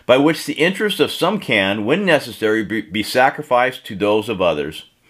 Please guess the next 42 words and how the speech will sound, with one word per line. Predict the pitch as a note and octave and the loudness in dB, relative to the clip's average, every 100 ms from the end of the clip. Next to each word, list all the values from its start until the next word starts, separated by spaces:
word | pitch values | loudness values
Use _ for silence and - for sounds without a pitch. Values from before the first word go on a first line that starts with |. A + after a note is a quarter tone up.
| _ _ - - - | _ _ -20 -20 -4
If | A#2 D3+ | -2 2
there | F3 F#3 | 4 4
is | F3+ | 0
to | B2+ | 0
be | C3+ - | 0 0
any | D3+ F#3+ A3 C#3+ | 0 4 2 4
ethic | D#3 E3+ E3 | 2 2 -4
of | D3 A#2+ | -4 2
government, | G#2+ F2+ F2+ E2+ F#2+ - _ | 0 2 -4 -4 -6 -12 _
the | B2 - | -6 0
end | B2 D#3+ | 0 2
of | E3+ | 0
government | D3 C#3 C3+ C3 G#2 | 2 2 2 -4 0
must | A#2+ - | -2 -2
be | A2 | -6
one, | A2 G#2 F2 F2 G2 - - | -4 -2 -2 -2 -6 -12 -4
and | A2 A#2+ | -2 0
the | - | 2
only | C#3 E3 F#3 | 2 2 0
single | - E3+ E3 D#3+ B2+ | -2 -2 0 0 0
end | C#3 | -2
compatible | C#3+ C3 A2+ A#2 C3 C#3 | -2 0 2 2 2 0
with | C#3+ - | -2 0
justice | A2+ A2 A#2 G#2 | -2 -2 -6 -6
is | G2 | -4
the | F2+ | -4
good | E2 G#2 G#2+ F#2+ | -2 4 4 4
of | G2 | -2
the | F2+ | -6
community." | G#2+ G2+ F#2 E2 C2+ C2 - _ - | -4 -2 -2 -4 -6 -10 -18 _ -6
Unquote. | F2+ E2+ - B1+ - - _ _ _ _ - - - - - | -4 -2 -2 -2 -2 -10 _ _ _ _ -20 -20 -20 -20 2
Reference | C#3+ G#3+ C4+ C4 | 4 4 2 0
to | |
some | G#3 F#3+ E3+ | 2 2 2
form | E3 D3+ | 2 2
of | B2+ | 0
collective | - B2+ B2+ A#2+ G2 | 0 2 2 0 -4
is | G2 | -6
common | - F3 E3+ G2+ G2 | -4 0 2 0 0
in | G#2+ | -4
political | G#2 A2 G#2+ A2+ A2+ | 0 2 2 2 -2
philosophy, | B2+ C3+ C3 A2 - - B1+ | 0 2 4 2 -2 -8 -8